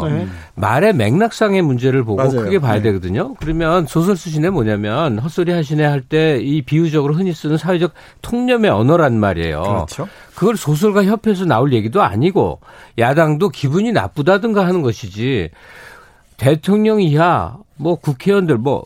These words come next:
Speaker 2: 무슨 말을 해도 일단 말의 문맥은 떠나서 덜미잡기로 나오니까 이러면 의사소통, 소위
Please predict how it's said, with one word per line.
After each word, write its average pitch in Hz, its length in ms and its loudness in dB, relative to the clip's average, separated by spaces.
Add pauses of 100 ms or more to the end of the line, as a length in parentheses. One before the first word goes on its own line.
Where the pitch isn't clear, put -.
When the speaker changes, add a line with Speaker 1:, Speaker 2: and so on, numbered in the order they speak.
Speaker 2:
무슨 156 500 -2 (120)
말을 208 340 4
해도 180 300 2
일단 170 420 0 (420)
말의 139 380 2
문맥은 147 500 2
떠나서 160 400 -2
덜미잡기로 147 600 0
나오니까 90 880 0
이러면 165 540 -2
의사소통, 160 840 0
소위 139 320 0